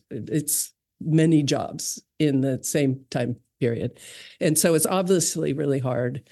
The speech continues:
to manage a closely held company, a closely held family company. The wine business is its own special kind of hard. So I invited <laughs> Russ to join us and maybe share his secrets to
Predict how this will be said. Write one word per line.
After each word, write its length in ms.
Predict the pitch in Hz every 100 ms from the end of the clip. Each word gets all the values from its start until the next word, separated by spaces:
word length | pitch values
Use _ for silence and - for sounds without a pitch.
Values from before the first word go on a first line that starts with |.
| - - _ _
to 100 | -
manage 300 | 147 143 143
a 160 | 135 127
closely 300 | - 139 147
held 180 | 143 131
company, 460 | 214 202 202 196
a 120 | 175
closely 380 | 135 - 143 -
held 340 | 123 135 127 143 _ _
family 320 | - 185 185 185
company. 400 | 196 185 185 180
The 160 | 151
wine 240 | 139 147 147
business 400 | 147 - 143 -
is 200 | 143 139
its 200 | 139 156
own 200 | 147 156
special 380 | - - -
kind 240 | 180 196 185
of 80 | 185
hard. 540 | 196 196 196 185 196 - - - - -
So 540 | - 180 170 160 156
I 100 | 151
invited 520 | 156 151 151 156 180 165
<laughs> 240 | 170 -
Russ 380 | 190 - - -
to 140 | -
join 460 | 214 - 185 254 277
us 260 | 165 180 -
and 220 | 151 170
maybe 520 | 165 214 208 175 180
share 500 | 208 156 139 143 147
his 300 | 160 147 -
secrets 960 | - - 202 208 - 139 151 214 - -
to 380 | - 160 143